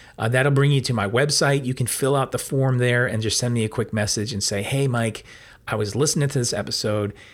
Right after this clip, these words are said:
and here's something that's been a big takeaway for me for listening to Creative Chats." Uh, I would so appreciate that. That would encourage me, and it would help me know more of the things that are speaking to you. It would help me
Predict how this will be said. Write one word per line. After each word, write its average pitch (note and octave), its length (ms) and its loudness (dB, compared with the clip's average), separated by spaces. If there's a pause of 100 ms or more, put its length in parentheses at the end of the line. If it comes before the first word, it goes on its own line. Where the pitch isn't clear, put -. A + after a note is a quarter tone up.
(220)
and A2+ 460 -2 (100)
here's D#3 560 0
something A#2+ 420 0
that's G#2+ 220 -2
been A2 280 -2
a B2 120 -6
big G#2+ 200 -4
takeaway G#2 460 -2
for - 160 -6
me G2 360 -2 (280)
for A2 400 -2
listening G#2+ 380 -2
to G#2 100 -8
Creative F2+ 320 -4
Chats." - 520 -6 (360)
Uh, A2 160 -6
I E3 80 2
would G3 160 2
so F#3+ 160 0
appreciate F3+ 420 0
that. F#3 140 2
That G#3 140 0
would F3 80 2
encourage A#2+ 400 0
me, D#3+ 360 0 (480)
and B2+ 200 0
it A#2+ 80 -2
would B2 80 -2
help F#3 340 0
me C#3 160 4
know A#2 480 2
more A#2+ 380 2
of C3+ 80 -2
the B2+ 80 0
things B2 340 -2
that B2 120 -4
are - 40 -4
speaking B2+ 460 -4
to - 120 -8
you. B2 400 -2 (360)
It B2+ 160 0
would A#2+ 120 -2
help C#3 300 -2
me A#2 400 -2